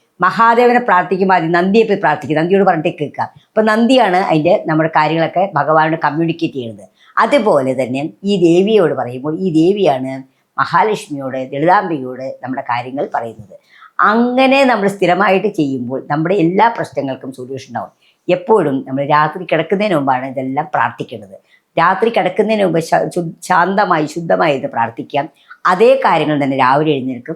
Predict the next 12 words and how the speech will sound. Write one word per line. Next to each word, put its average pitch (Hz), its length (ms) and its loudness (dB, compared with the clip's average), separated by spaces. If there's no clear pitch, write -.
പ്രാർത്ഥിക്കാം. - 640 -12
എന്താണോ 208 500 4
നമ്മൾ 185 220 2
ആഗ്രഹിച്ചത് 139 580 -2
പിറ്റേ 143 240 -4
ദിവസവും 147 340 -6
രാവിലെ 123 300 0
പ്രാർത്ഥിക്കാം. - 960 -8
അങ്ങനെ 220 280 0
നിരന്തരമായ 208 540 2
പ്രാർത്ഥന 147 400 -2
ചെയ്യുമ്പോൾ, 123 540 -6